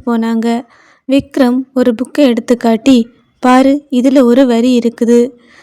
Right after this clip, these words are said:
நம்ம வாழ்க்கையில சிலர் வாரது நம்ம பாஸ்ட்டை முடிக்கிறதுக்கு இல்ல, நம்ம ப்ரெசண்ட்டை புரிய வைக்கிறதுக்கு" அப்படின்னு சொன்னான். அவள் கேட்டாள், "நீங்க அதை என்னோட வாழ்க்கையில சொல்ல வரீங்களா?" அவன் சிரித்தான்.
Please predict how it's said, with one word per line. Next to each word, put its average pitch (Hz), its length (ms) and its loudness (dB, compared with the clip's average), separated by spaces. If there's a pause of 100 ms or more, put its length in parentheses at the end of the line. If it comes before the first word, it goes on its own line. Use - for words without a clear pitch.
(160)
நம்ம 247 260 4
வாழ்க்கையில 240 760 0
சிலர் 240 400 -2
வாரது 247 560 2 (100)
நம்ம 240 240 2
பாஸ்ட்டை 254 640 0
முடிக்கிறதுக்கு 262 680 0
இல்ல, 233 420 -2 (280)
நம்ம 247 240 0
ப்ரெசண்ட்டை 262 680 0
புரிய 269 420 2
வைக்கிறதுக்கு" 240 720 2 (180)
அப்படின்னு 247 380 0
சொன்னான். 233 600 0 (920)
அவள் 262 340 2
கேட்டாள், 247 680 0 (280)
"நீங்க 262 400 4
அதை 247 300 2
என்னோட 285 280 4
வாழ்க்கையில 247 460 -2
சொல்ல 254 380 0
வரீங்களா?" 233 720 -2 (380)
அவன் 269 300 2
சிரித்தான். 240 680 -2